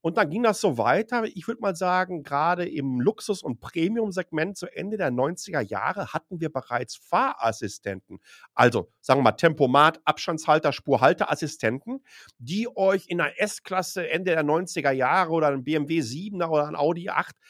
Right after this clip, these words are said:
im Grunde genommen auf einer Autobahn das trügerische Gefühl bereits vermittelt haben, dass das autonome Fahren direkt, ja, um die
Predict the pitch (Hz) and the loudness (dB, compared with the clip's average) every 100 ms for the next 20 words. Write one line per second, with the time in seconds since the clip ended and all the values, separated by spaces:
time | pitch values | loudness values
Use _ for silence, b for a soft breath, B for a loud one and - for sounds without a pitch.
0 | b b b b - 156 254 311 302 269 | b b b b -14 -10 -6 -4 -4 -4
1 | 247 240 247 202 - - 185 240 240 185 | -2 -2 0 -2 -2 -2 0 0 -2 -6
2 | 208 196 180 - - 262 277 - 220 208 | -6 -4 -6 -8 -2 2 2 0 -4 -4
3 | 151 - - 247 285 - 98 101 - 113 | -2 -4 0 2 2 0 -2 -4 -4 -6
4 | 110 180 254 294 285 - - 233 254 262 | -2 -4 -4 -6 -6 -10 -12 -10 -10 -12
5 | 254 _ _ _ _ - 107 180 202 - | -14 _ _ _ _ -20 -8 -6 -6 -10
6 | 139 147 - 175 185 170 131 127 202 185 | -12 -12 -4 -4 -2 -4 -4 -2 -2 -2
7 | 160 - 131 143 156 165 135 - 143 156 | -6 -8 -8 -4 -4 -4 -10 -12 -14 -12
8 | 147 - 139 175 - - - - - 127 | -12 -8 -6 -6 -8 -20 -20 -8 0 0
9 | 107 _ - 247 226 175 247 | -2 _ -4 -2 -2 -6 -12